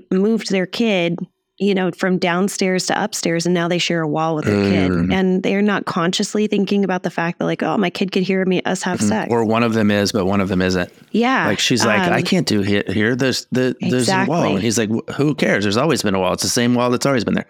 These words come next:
Speaker 2: Yeah, that's
Speaker 1: Yep.
Speaker 2: interesting.
Speaker 1: Yeah. So trying to find that middle ground, 'cause it, it's definitely, here's the interesting part is that everybody thinks that sex is easy or landing on sexual desire for both partners is easy.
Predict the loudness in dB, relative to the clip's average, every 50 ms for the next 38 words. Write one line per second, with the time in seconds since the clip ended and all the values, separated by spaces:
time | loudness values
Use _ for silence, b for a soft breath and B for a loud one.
0 | B B B B B B B 0 0 2 0 0 -2 -2 0 0 2 2 0 0
1 | 0 0 -2 -2 -4 -6 _ b b b b b b b b _ _ _ _ _
2 | -2 0 0 2 0 -2 -2 -2 -4 -4 -2 0 0 2 2 0 0 0 -2 0
3 | 2 2 2 2 0 0 0 2 0 0 0 0 0 0 0 0 0 0 -2 -2
4 | -2 0 0 0 0 0 -2 -2 -4 -4 -4 -4 -2 -2 0 0 0 0 0 0
5 | 0 0 0 -2 -4 _ -8 -8 -8 B B B B B B B B B -6 -2
6 | 0 0 0 0 0 -2 -2 -2 0 0 0 0 0 0 0 0 0 0 0 0
7 | 0 0 0 -2 -2 -4 -4 -4 -2 -2 0 0 0 0 -2 -2 -2 -2 0 0
8 | 0 0 0 0 0 0 2 2 2 0 -2 -4 -4 -4 -2 -2 -2 -2 -2 -4
9 | -4 -2 0 0 0 0 0 0 0 2 0 0 0 -2 -2 0 0 0 0 0
10 | 0 2 2 2 2 2 2 0 0 -2 -2 -2 0 -2 0 0 0 0 0 0
11 | 0 -2 -2 -2 -4 -4 -4 -2 -2 -2 -2 -4 -6 -6 -4 -2 -2 -2 -2 -2
12 | 0 -2 -2 -2 -2 -2 -2 0 0 0 0 0 0